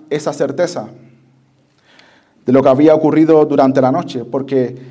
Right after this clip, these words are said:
en aquella noche, nos dice Lucas, que se le había aparecido el ángel de Dios y le dijo que se le había concedido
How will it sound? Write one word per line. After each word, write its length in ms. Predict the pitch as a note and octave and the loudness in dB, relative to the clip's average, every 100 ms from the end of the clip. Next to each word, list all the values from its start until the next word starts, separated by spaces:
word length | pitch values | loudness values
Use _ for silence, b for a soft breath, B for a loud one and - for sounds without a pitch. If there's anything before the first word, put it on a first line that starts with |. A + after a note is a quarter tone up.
| B - | B -4
en 160 | C3+ | 0
aquella 380 | B2+ C#3 F3 F3+ | 0 0 2 2
noche, 280 | F3+ E3 E3+ | 2 0 -2
nos 140 | C#3+ | -6
dice 220 | D3 D3+ C#3+ | -6 -4 -2
Lucas, 420 | D#3 C#3 B2 - B B | 0 0 -4 -4 B B
que 100 | D3+ | -6
se 140 | D3+ | 0
le 80 | D3+ | 2
había 300 | C#3+ D#3 F#3+ | 2 4 2
aparecido 500 | F#3 F3 D#3 F#3+ E3+ | 2 0 0 0 2
el 100 | D3+ | 2
ángel 260 | D#3+ E3 D#3 | 2 0 -2
de 120 | D3+ | -2
Dios 420 | D3+ C#3 C3 - B B - | 0 0 -2 -6 B B -10
y 120 | D#3+ | 0
le 120 | D3+ | 0
dijo 420 | E3+ G3 D3+ C#3+ C#3+ B - | 0 0 0 0 -4 B -10
que 120 | C3+ | -8
se 120 | C#3+ | 0
le 100 | C3 | 2
había 500 | B2 D#3+ E3+ E3 D#3 | 2 2 2 2 0
concedido 840 | D3+ D3+ D3+ E3 D#3 D#3+ - - | -4 -2 -4 -2 0 0 -2 -8